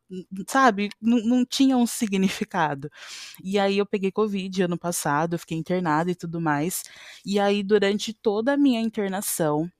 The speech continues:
o médico, ele sempre vinha e falava, "Olha, seus exames, eles estão normais. Tirando isso e isso,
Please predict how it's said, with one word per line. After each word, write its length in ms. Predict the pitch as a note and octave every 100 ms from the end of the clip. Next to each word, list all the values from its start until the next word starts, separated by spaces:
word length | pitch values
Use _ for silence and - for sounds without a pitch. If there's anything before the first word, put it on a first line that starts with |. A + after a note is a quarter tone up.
| _ -
o 60 |
médico, 460 | G3+ F3+ E3 - F#3
ele 120 | F3+
sempre 360 | - F3 E3+ G#3+
vinha 340 | F3+ E3 E3
e 40 | E3+
falava, 520 | - F#3+ F3 D3 D#3
"Olha, 340 | F3 D3 D3+ - _ - -
seus 220 | G#3 E3+
exames, 340 | D#3+ D#3 D3+
eles 200 | E3 E3
estão 280 | E3 - E3+
normais. 580 | D#3 F3+ G#3+ D3 - - - - - -
Tirando 640 | - G3 F#3+ A3+ B3 A3 -
isso 380 | G3+ A#3 - G3
e 360 | E3 E3 G3+
isso, 380 | A#3 - - D3+